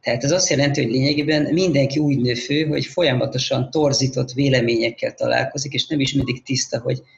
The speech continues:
a vélemény és a tény között hol van a határvonal, viszont elkezdett, hogy több ilyen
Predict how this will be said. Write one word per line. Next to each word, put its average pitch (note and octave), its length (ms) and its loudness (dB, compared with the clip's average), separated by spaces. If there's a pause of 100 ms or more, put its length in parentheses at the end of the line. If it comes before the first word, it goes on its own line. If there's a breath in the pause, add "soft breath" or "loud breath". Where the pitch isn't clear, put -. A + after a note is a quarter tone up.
(160 soft breath)
a - 60 -10
vélemény C3 600 4
és B2 140 0
a A#2+ 120 -6
tény C3+ 240 0
között - 300 -6
hol C3 260 -2
van - 140 -4
a A#2 60 -8
határvonal, - 840 -6 (340 loud breath)
viszont C3+ 380 0
elkezdett, C#3 480 2
hogy C#3 180 -4
több C#3 280 2
ilyen C3 560 2